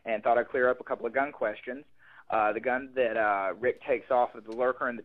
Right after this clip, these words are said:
tank is indeed a Beretta nine mil, uh, ninety-two F to be precise, is the model number. Standard issue sidearm for U S military. Uh, it's got a fifteen round clip. No telling how many rounds were left in it,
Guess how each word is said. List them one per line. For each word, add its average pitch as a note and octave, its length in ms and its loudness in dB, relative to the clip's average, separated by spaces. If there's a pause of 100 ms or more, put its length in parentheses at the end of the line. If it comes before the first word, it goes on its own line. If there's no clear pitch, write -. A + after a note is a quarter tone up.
tank C#3+ 240 -6
is A#2+ 180 -4
indeed B2 300 -6
a A#2+ 60 0
Beretta A#2 480 0
nine B2+ 320 -2
mil, D3 320 2 (320)
uh, G2 180 -2
ninety-two B2 640 -2
F C3 220 4 (500)
to B2 80 -18
be A#2 100 -2
precise, G#2+ 540 -2
is A#2 80 -20
the A2+ 60 -12
model A#2 320 0
number. A#2 320 -4 (420)
Standard B2+ 320 -2
issue A#2+ 420 -4 (120)
sidearm A#2+ 420 2
for A#2+ 80 -18
U A#2 160 -4
S A#2 140 0
military. G#2+ 640 -4
Uh, G#2 80 0
it's G2 160 -8
got G2+ 120 -8
a - 40 -12
fifteen B2 380 -10
round A#2+ 280 -2
clip. D3+ 360 0 (580)
No A#2 120 0
telling A#2 260 -4
how A2+ 100 -6
many G#2 120 -6
rounds C#3 400 0
were C3+ 80 -2
left C3+ 260 2
in C3+ 120 -4
it, - 140 -8